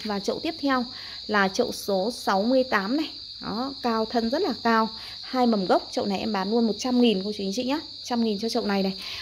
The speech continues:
Và chậu tiếp theo sẽ là chậu số sáu mươi chín này. Cô chú anh chị nhìn cái dàn nụ xanh biếc của nó và chi chít này, cô chú anh chị này, đẹp chưa? Một cái mầm gốc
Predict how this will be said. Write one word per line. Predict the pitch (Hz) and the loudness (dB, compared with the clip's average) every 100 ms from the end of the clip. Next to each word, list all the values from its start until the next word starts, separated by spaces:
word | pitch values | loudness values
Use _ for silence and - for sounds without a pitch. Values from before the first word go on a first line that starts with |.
| - | 0
Và | 226 220 | 4 4
chậu | 220 240 | 4 0
tiếp | 330 370 | 0 -2
theo | 294 269 | 2 2
sẽ | 254 269 | 2 0
là | 254 | 0
chậu | - 240 220 | 0 -2 -2
số | - 208 | 0 -2
sáu | 220 208 214 | 0 -2 0
mươi | 262 | 0
chín | - 220 254 | 2 2 2
này. | 339 - - - - - - - | 0 -6 -14 -14 -14 -14 -14 -8
Cô | 214 | -4
chú | 190 | -2
anh | |
chị | 208 254 | -2 2
nhìn | 226 190 | 2 2
cái | 190 | 0
dàn | 240 208 | 0 2
nụ | 208 - 208 | 2 0 -2
xanh | 254 233 | 0 2
biếc | 240 370 359 | 4 2 0
của | 185 | -2
nó | 165 190 | -2 -4
và | 226 | -4
chi | - 262 | 0 -2
chít | 254 403 | 0 -2
này, | 220 | -2
cô | 214 | -4
chú | - | -4
anh | 185 | -4
chị | 240 | -4
này, | 196 - | -4 -4
đẹp | - 196 | -2 0
chưa? | - 240 - - - | 2 0 -2 -8 0
Một | 208 | 0
cái | 202 | 2
mầm | 240 226 | 2 2
gốc | 262 | 2